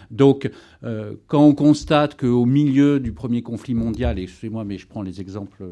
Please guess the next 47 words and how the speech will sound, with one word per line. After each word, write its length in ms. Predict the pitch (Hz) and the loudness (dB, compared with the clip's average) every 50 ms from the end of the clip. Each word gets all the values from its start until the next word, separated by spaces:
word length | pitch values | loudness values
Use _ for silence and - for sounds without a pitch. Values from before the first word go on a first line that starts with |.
| 87 90 | -16 -16
là 120 | 90 90 | -16 -16
où 200 | 90 92 92 90 | -16 -18 -20 -20
je 80 | - _ | -20 _
les 80 | 107 - | -20 -14
connais, 320 | - 135 113 98 85 80 | -10 -10 -10 -10 -12 -14
hein, 60 | 101 - - _ - - - - | -16 -18 -20 _ -20 -16 -12 -10
<laughs> 840 | 180 - 175 226 - - - - - - - - - - - - - | -10 -10 -10 -10 -12 -12 -14 -16 -16 -16 -16 -18 -18 -20 -14 -2 2
euh, 460 | 143 139 131 127 120 117 113 110 104 - - - - - - - _ _ - 131 | 4 4 4 4 4 2 0 0 -2 -6 -10 -16 -20 -20 -20 -20 _ _ -14 -10
euh, 240 | 131 117 113 110 110 | -8 -6 -6 -6 -4
il 60 | 110 | -4
y 60 | 113 | -4
a 40 | 110 | -2
quelque 140 | 117 127 110 | -2 -4 -4
chose 220 | - 131 120 - | -4 -6 -8 -8
qui 440 | - - - 123 110 104 104 104 104 104 | -12 -12 -10 -10 -8 -8 -10 -12 -12 -10
manifestement, 1160 | 104 110 117 123 131 131 131 123 - 135 113 - - - 123 120 123 131 131 127 120 117 110 104 | -6 -2 0 0 2 0 0 -2 -4 -8 -10 -8 -6 -4 -2 0 0 0 0 -2 -4 -4 -6 -8
euh, 220 | 95 98 98 95 - _ | -8 -10 -12 -14 -16 _
perturbe 800 | - - 151 - - _ - - 165 170 175 170 135 131 120 113 104 | -4 -4 -4 -4 -10 _ -10 -8 -4 0 0 0 0 0 -2 -6 -6
complètement 640 | - - 131 120 135 127 120 - - 139 135 139 139 | -6 -10 -10 -8 -8 -10 -10 -8 -6 -4 -2 -2 -2
la 200 | 127 110 120 123 | -2 -2 -4 -4
façon 420 | - 135 120 - - - 135 135 | -6 -6 -8 -10 -10 -8 -8 -6
de 120 | 123 110 107 | -6 -6 -8
se 120 | - - | -10 -12
penser 500 | 104 - 120 113 107 - - 113 98 80 - | -12 -10 -10 -12 -12 -12 -12 -12 -12 -10 -6
homme 420 | 135 123 123 117 117 104 98 92 92 _ _ _ _ _ | -4 -2 -2 0 -2 -2 -4 -8 -12 _ _ _ _ _
et 100 | 110 101 | -12 -12
d'être 300 | 90 101 98 - - - | -10 -12 -14 -14 -10 -6
homme, 340 | 165 202 226 226 202 143 110 107 _ _ _ _ _ _ _ _ - | -4 -4 -4 -4 -6 -8 -8 -10 _ _ _ _ _ _ _ _ -20
euh, 160 | 107 98 95 87 _ - 90 90 92 | -20 -20 -20 -20 _ -20 -20 -20 -20
ce 180 | - - - 127 | -20 -16 -12 -10
n'est 120 | 127 123 - _ _ _ _ _ _ _ | -10 -10 -12 _ _ _ _ _ _ _
pas 140 | - 151 135 | -2 -2 -2
parce 200 | 117 123 113 - | -2 -4 -6 -8
qu'il 100 | - 123 117 | -10 -10 -10
y 40 | |
a 80 | 113 107 | -10 -8
ça 180 | - - 214 208 | -4 -4 -4 -2
qu'au 140 | - 147 | -2 -2
même 220 | 135 135 135 131 131 | -2 0 0 0 0
moment, 280 | 123 123 131 175 214 | -2 -2 -4 -4 -4
les 100 | 202 147 | -4 -6
femmes 280 | 127 - - 180 190 175 | -6 -2 -2 -2 -2 -2
vont 160 | 147 131 127 | -4 -8 -8
se 100 | 123 143 | -10 -12
penser 300 | 107 120 120 117 - 170 | -12 -12 -12 -10 -10 -12
différemment 480 | 147 127 - - 127 120 123 135 143 143 | -12 -12 -14 -12 -12 -10 -10 -8 -10 -8
femmes. 340 | - 214 208 190 170 147 | -8 -8 -8 -8 -10 -12